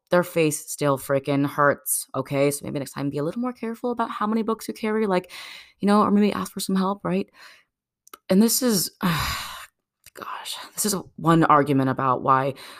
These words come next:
Wonder Woman, <sighs> uh, yeah. And also, I wanna just throw in here, this is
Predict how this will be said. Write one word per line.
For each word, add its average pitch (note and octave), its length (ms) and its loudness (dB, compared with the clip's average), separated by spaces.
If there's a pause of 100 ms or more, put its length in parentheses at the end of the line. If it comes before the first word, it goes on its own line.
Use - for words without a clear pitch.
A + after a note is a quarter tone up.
(180)
Wonder F#3 440 6 (280)
Woman, D#3 440 6 (1040)
<sighs> D3+ 640 -8
uh, D#3 160 -2
yeah. A2+ 220 -6 (320)
And G#3 120 0
also, A#3 520 4 (600)
I - 40 -2
wanna F3 220 4
just C#3+ 240 -6
throw C#3+ 160 4
in C#3+ 100 4
here, C#3+ 240 0
this D#3+ 260 -2
is C#4+ 240 2